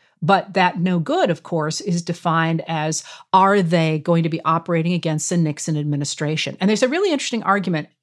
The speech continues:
that really comes up during the Nixon administration of why Americans should not be able to dissent against the president. And the argument for that is that because the United States president has his finger on the nuclear button, if you will, that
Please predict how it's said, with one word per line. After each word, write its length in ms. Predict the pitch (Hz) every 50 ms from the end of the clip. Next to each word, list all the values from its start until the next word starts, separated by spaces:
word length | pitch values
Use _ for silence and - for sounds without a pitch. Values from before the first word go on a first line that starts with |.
| _ _ -
that 200 | 175 202 202 226
really 280 | 214 262 311 349 302
comes 340 | - - - 233 214 190 -
up 200 | 196 196 196 -
during 200 | - 185 170 170
the 60 | 165
Nixon 480 | 160 160 156 - - - 165 147 147 - - - - - - - - -
administration 720 | 190 180 180 175 170 165 - - 175 160 156 156 - 160 156
of 260 | 151 175 170 151 - 165
why 580 | 156 156 190 190 208 226 240 247 254 233 - - _ -
Americans 580 | 196 175 165 190 196 196 202 196 - 196 170 165
should 240 | - - 185 156 165
not 300 | 175 175 180 185 - -
be 180 | 190 - -
able 240 | 180 175 175 165 170
to 140 | 165 - 175
dissent 500 | 147 170 165 - - 185 170 170 165 175
against 380 | 170 156 170 156 151 - -
the 80 | - 143
president. 540 | - - 160 147 151 147 - 139 135 131 -
And 160 | - 175 175
the 100 | 180 180 - -
argument 440 | 208 254 294 - 403 403 339 254
for 200 | - - - 180
that 380 | 160 165 160 151 151 147 151 - -
is 280 | 180 170 170 165 -
that 180 | - 165 143 -
because 560 | - 180 175 - - - 226 240 277 277 -
the 80 | 302 277
United 340 | 262 220 202 196 202 190 180
States 320 | - - 175 170 170 -
president 560 | - - 170 165 156 151 160 156 151 - - - - - - - -
has 380 | - 214 208 208 208 202 - -
his 260 | - 208 185 - -
finger 320 | - 240 247 233 220 190
on 80 | 180 175
the 80 | 175 180
nuclear 340 | 190 190 180 - 175 160
button, 420 | 151 151 262 302 311 - 185 170 165 170
if 240 | 165 151 - -
you 80 | 160 160
will, 420 | 151 151 151 147 143 147 147 - - - - - - - _ -
that 420 | 160 160 196 196 190 185 - -